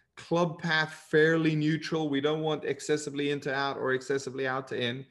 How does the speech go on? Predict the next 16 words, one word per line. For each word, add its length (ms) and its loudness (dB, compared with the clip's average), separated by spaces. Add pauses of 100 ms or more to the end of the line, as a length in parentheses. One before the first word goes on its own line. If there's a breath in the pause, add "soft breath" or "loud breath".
(200 soft breath)
Club 260 -2
path 240 -2
fairly 260 2
neutral. 600 -4 (320 soft breath)
Uh, 180 -2 (100)
and 280 -4
once 440 0
you've 200 -2
got 280 0
that, 180 2
and 140 -2
the 40 -2
magic 420 0
number 320 2
is, 200 2
is, 280 -6